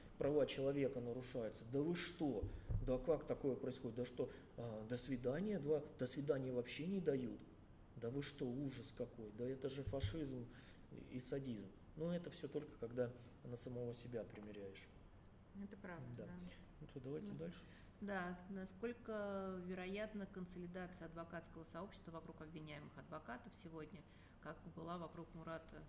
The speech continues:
Speaker 2: Мусаева, когда в его отношении было возбуждено уголовное дело?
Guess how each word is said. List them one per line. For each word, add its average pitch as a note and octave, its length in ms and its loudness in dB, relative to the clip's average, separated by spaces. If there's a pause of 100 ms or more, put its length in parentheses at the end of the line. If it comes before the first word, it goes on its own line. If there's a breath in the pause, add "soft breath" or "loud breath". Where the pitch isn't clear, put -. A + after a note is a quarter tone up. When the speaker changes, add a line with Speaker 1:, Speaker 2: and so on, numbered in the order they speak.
(100)
Speaker 2:
Мусаева, G3 520 -4
когда E3 340 -8
в E3 60 -6
его D#3 160 -4
отношении F3 420 -6
было E3 220 -6
возбуждено D#3 520 -8
уголовное D#3 460 -6 (140)
дело? - 200 -10